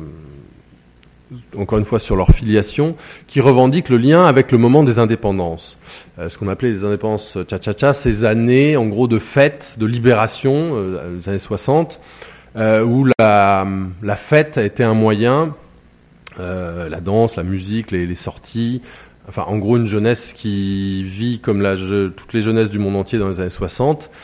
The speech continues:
euh, qui va vivre l'indépendance comme un moment de libération,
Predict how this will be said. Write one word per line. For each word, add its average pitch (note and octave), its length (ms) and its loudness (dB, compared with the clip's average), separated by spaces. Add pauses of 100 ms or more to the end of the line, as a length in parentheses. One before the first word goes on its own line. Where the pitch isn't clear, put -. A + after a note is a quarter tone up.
(280)
euh, G2+ 160 -2
qui A#2 180 -6
va A2+ 160 6
vivre B2 380 2
l'indépendance A#2+ 600 2
comme G#2+ 180 -2
un G#2+ 80 0
moment G#2+ 220 0
de C3 60 0
libération, A#2+ 880 -2